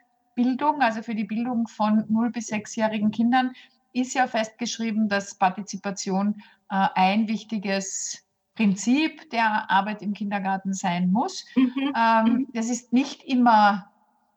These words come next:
Speaker 1: ganz selbstverständlich für Menschen, die, hm, sich mit der frühen Bildung zu wenig begreifen, aber uns ist es schon immer auch wichtig, darauf hinzuweisen, dass Kinder von frühester Kindheit an Dinge, die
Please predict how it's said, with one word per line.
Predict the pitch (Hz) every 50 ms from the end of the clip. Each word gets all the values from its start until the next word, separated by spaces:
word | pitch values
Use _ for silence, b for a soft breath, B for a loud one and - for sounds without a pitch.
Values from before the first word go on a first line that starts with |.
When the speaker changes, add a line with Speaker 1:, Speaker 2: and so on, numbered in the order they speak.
| _ _ -
Speaker 1:
ganz | 202 196 202 -
selbstverständlich | - 202 190 190 - - - 214 202 - 208 214 254 339 - 359 359 349 - -
für | - 254 262 262 247 254 269 262 247 - - _ _ _ _ _ _ -
Menschen, | 202 214 214 220 233 247 - - 262 247 233 220
die, | 226 220 214 226 226 196 - - _ 240
hm, | - 214 214
sich | 214 - - 220 - -
mit | 220 208 -
der | 220
frühen | 220 - 220 226 226 226 220
Bildung | 233 226 233 220 220 214 214 B B B B B B B
zu | - - 254 214
wenig | 214 220 214 226 233 214 - - - - _ -
begreifen, | - 240 - 214 196 180 190 240 - - 302 294
aber | 285 254 - - 240 240 - B B B B _ _
uns | - 254 285 -
ist | 302 277
es | 285 277
schon | - 254 240
immer | 240 240 240 247 - -
auch | - -
wichtig, | 220 214 226 - - - 247 - -
darauf | 226 220 196 196 202 -
hinzuweisen, | 220 220 220 - - 247 202 196 190 196 208 208 196
dass | 202 196 196 - - b b b _ _ _ _ _ -
Kinder | 247 240 269 277 294 294
von | 294 285 240 220 220
frühester | 214 - 233 247 262 254 - 247 240
Kindheit | - - 240 233 233 220 233 233 214 208 - -
an | 170 180 202 240 302 320 - b b b b _ -
Dinge, | 233 247 269 294 294 285 285 - 285 - -
die | 240 233 240 240 - -